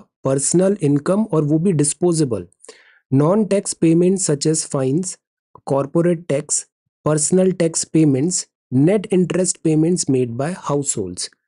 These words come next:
So आपको बताना है इनमें से पर्सनल डिस्पोजेबल इनकम में क्या सब काउंट होता है। पर्सनल डिस्पोजेबल जो खर्च करने के लिए आपके पास अवेलेबल है,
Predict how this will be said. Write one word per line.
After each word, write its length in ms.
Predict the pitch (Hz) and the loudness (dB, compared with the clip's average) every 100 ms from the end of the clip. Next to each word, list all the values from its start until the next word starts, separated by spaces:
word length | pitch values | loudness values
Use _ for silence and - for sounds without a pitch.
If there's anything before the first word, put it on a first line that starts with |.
| _ | _
So 160 | - 151 | -4 -4
आपको 220 | 151 185 | -2 0
बताना 340 | 170 160 165 | 0 0 0
है 140 | 190 170 | 0 2
इनमें 220 | 147 165 | 2 2
से 160 | 165 196 | 0 -2
पर्सनल 720 | - 139 143 - 180 208 202 | 0 0 0 2 2 2 2
डिस्पोजेबल 760 | 143 - - 151 147 156 175 | 2 0 0 0 2 0 0
इनकम 360 | 139 135 135 151 | 0 -2 0 0
में 220 | 156 185 | 0 0
क्या 260 | - 131 135 | -2 -2 -2
सब 280 | - 151 - | -2 -4 -2
काउंट 280 | 120 139 147 | -2 0 0
होता 260 | 165 147 | -2 -2
है। 140 | 92 87 _ _ _ - _ _ - | -6 -8 _ _ _ -20 _ _ -2
पर्सनल 640 | 127 117 - 151 185 262 - _ _ _ 110 | 0 0 2 2 2 0 -6 _ _ _ -6
डिस्पोजेबल 960 | 131 147 - - 147 147 165 185 220 | -2 0 -2 0 0 2 2 2 2
जो 160 | 156 160 | 2 0
खर्च 320 | - 143 - | 0 -4 -4
करने 280 | 156 147 151 | -2 0 0
के 100 | 156 | 0
लिए 80 | 147 | -2
आपके 260 | 147 156 | -2 -4
पास 240 | 151 147 135 | -4 -2 -2
अवेलेबल 480 | 131 135 147 160 | -2 -2 -2 0
है, 200 | 165 226 | -2 -4